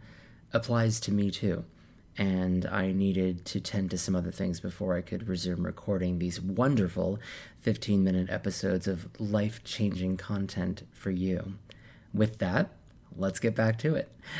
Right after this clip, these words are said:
I have sincerely missed producing my Grateful Perspectives lessons and habitual practices for you, and I'm so glad to be back here in front of my microphone and back in your ears as you tune into this and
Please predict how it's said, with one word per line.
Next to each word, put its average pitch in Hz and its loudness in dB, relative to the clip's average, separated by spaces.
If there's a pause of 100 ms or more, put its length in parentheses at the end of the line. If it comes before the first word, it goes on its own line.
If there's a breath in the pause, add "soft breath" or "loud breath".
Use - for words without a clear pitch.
I 107 2
have 107 2
sincerely 113 4
missed 90 2
producing 95 0
my 90 2
Grateful 95 -2
Perspectives 92 -4 (340 loud breath)
lessons 98 2
and 95 0
habitual 98 0
practices 90 -4 (100)
for 104 -2
you, 87 0
and 95 0 (140)
I'm 98 2
so 107 0
glad 90 0
to - -10
be 95 -2
back 92 -2
here 101 0
in 90 2
front 110 4
of 95 2
my 95 2
microphone 98 0 (400 loud breath)
and 98 2
back 95 0
in 95 4
your 92 2
ears 92 0
as 92 -2
you 92 0
tune 98 0
into 92 0
this 90 0
and 92 0